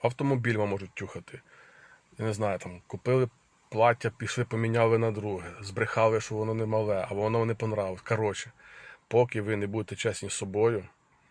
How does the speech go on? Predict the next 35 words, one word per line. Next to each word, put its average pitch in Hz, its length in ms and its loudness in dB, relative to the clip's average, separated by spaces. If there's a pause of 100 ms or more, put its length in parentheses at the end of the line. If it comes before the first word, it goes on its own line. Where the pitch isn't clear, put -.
(480)
м, 98 280 -6
і 113 80 -6
будете 110 400 -2
обманюватися 104 960 0
в 92 80 -8
любій 107 400 -2
сфері, 110 580 2 (520)
думати, 107 460 -2
що - 200 -6
ви 104 180 -2
якісь 101 260 -4
там 98 200 -6
правильні, 101 520 4
і 110 60 0
оправдовувати 104 640 0
свою 101 260 -6
правду, 104 480 0 (400)
вас 113 220 4
шахраї 107 520 -2
виб'ють. 107 480 0
Це - 100 -6
не 113 80 2
означає, 123 500 2
що - 140 -4
ми 110 80 0
маємо 104 300 2
дякувати 98 440 0
шахраям. 107 640 0
Це 113 120 0
означає 101 500 0
те, - 220 0
що - 140 -6
шахрай 113 420 2
нам 104 220 -2
висвічує, 120 720 -2